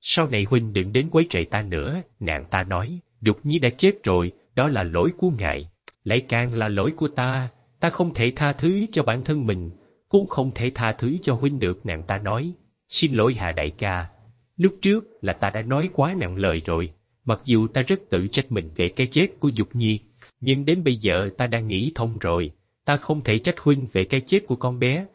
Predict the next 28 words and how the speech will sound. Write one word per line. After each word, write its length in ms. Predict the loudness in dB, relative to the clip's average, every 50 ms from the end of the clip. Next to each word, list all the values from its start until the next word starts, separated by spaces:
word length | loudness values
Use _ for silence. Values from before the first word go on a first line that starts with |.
| _ _ 2
đương 200 | 2 2 2 2
nhiên 280 | 2 2 2 0 0
ta 100 | -2 -4
cũng 180 | -2 0 -2 -2
không 280 | -2 0 -2 -2 -2 0
thể 120 | -2 -2 -2
trách 240 | -2 -4 -4 -2
bản 160 | -2 -2 -2 -2 -4
thân 240 | -4 -4 -2 -2 0
mình." 160 | -2 -2 -4 -6 -10 -2
Phụ 140 | 0 0 0
thân 260 | 2 0 -2 0 0
nói, 280 | -2 -2 -2 -2 -6 -8 -12 _ _ _ -2
"Ngài 180 | 0 2 2
ấy 120 | 2 2 0
sắp 200 | 0 -2 -4 -4 _
quay 160 | 0 2 2
trở 180 | 2 0 -2 -4
lại 240 | -2 -2 -2 -2 -2 -2
rồi, 260 | -2 -2 -2 -4 -6 -8 _ _ _ _ _
hiện 240 | 0 2 2 2 2
tại 120 | -2 -2
ta 160 | 0 0 -2
chỉ 200 | -2 -2 -4 -4
muốn 200 | -2 -2 -2 -2 -2
yên 220 | 0 0 0 0 0
ổn 180 | -4 -4 -4 -2
chờ 140 | -2 -2 -2